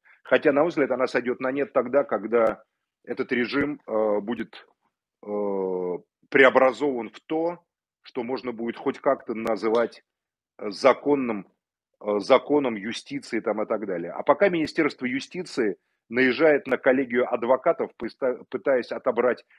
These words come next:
у адвокатов, э, так называемую независимость. Сегодня, допустим, решение о лишении человека адвокатского статуса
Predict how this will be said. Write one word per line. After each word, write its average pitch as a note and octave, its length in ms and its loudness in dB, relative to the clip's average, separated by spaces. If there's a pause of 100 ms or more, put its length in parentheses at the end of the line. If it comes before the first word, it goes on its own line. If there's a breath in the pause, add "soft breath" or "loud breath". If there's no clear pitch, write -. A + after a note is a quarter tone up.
(160 soft breath)
у C3 140 4
адвокатов, B2+ 720 2 (480)
э, A#2 440 -2
так A#2+ 160 -8
называемую B2+ 460 -2
независимость. C3 800 -6 (440)
Сегодня, E3+ 440 -4
допустим, C3 720 -4
решение C#3 720 0
о B2 260 0
лишении C3+ 460 -4
человека C3 600 0
адвокатского A#2+ 600 -2
статуса - 640 -6